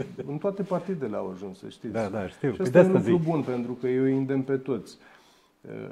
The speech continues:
Speaker 1: mai ales pe tineri, Intrați în astfel de organizații, pentru că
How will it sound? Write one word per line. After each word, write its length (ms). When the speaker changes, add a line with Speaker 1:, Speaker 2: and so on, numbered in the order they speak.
Speaker 1:
mai 180
ales 220
pe 120
tineri, 480
Intrați 500
în 80
astfel 320
de 260
organizații, 880
pentru 600
că 320